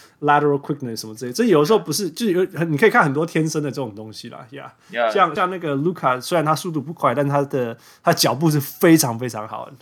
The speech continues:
Speaker 2: Yeah。
Speaker 1: 啊，<laughs> M P J是完全相反。<laughs> Yeah。
Speaker 2: 我觉得M P J他的下盘应该可以练，至少不会像 Porzingis 那样。那
Speaker 1: 哦，那是另外一个层次了。Yeah。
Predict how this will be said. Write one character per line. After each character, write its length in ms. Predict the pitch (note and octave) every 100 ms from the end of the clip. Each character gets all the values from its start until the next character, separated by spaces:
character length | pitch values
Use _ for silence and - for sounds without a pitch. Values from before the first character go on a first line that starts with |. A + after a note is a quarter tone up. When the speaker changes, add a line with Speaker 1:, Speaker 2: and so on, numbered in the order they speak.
| _ _ _ _ _ _
Speaker 2:
Yeah。 120 | -
Speaker 1:
啊， 160 | C#3 - - _ - -
<laughs> 400 | - - - -
M 140 | D3 D3+
P 120 | G3
J 120 | E3
是 80 | E3
完 180 | B2 A#2+
全 160 | B2+
相 240 | B2+ A#2 B2
反。 140 | -
<laughs> 60 | A#2 - _ - _ - A3 F#3+ - - - - - B2+
Yeah。 160 | C3+ A#2+
Speaker 2:
我 140 | E3 F3
觉 80 |
得 300 | A#3+ B3+ F3+
M 200 | - F#3
P 100 | F3+
J 140 | F3 F3
他 200 | E3 D3+
的 40 |
下 220 | C#3 D3+
盘 120 | C3 A#2
应 80 |
该 120 | B2+ B2
可 100 | A2+
以 80 |
练， 180 | G#2 G#2
至 140 | G#2+ D3
少 100 | G#2+
不 140 | G#2
会 140 | B2
像 180 | A#2 A#2
Porzingis 440 | G2 F#2+ G#2+ F#2 F2+
那 80 | F#2+
样。 200 | F2 E2+ - - - - _ _ _ _
那 180 | - D3+ - _ -
Speaker 1:
哦， 260 | C3 A#2 A2
那 120 | C#3+
是 200 | C#3 D#3 B2+
另 180 | D#3 C#3
外 100 | C#3
一 20 |
个 80 | B2+
层 240 | - G#2+
次 200 | G#2+ -
了。 120 | - -
Yeah。 120 | -